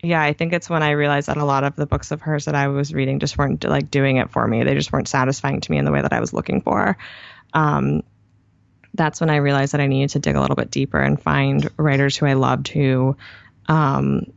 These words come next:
were giving me that and who were giving me complicated stories and giving me complicated characters, especially. I really wanted to read characters who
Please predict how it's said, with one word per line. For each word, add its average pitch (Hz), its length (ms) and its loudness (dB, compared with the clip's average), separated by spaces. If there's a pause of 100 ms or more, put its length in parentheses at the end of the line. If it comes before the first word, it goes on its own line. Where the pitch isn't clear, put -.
(140)
were 160 120 2
giving 240 300 2
me 131 120 2
that 131 260 0
and 151 80 2
who 165 80 2
were 156 100 0
giving 180 260 0
me 156 120 2
complicated 135 600 -2
stories 131 520 2
and 135 100 4
giving 143 220 2
me 139 80 4
complicated 151 560 2
characters, 135 420 -2
especially. 139 500 -2
I 143 100 4
really 147 260 4
wanted 135 320 2
to 147 100 -2
read 143 220 0
characters 143 440 0
who 147 380 2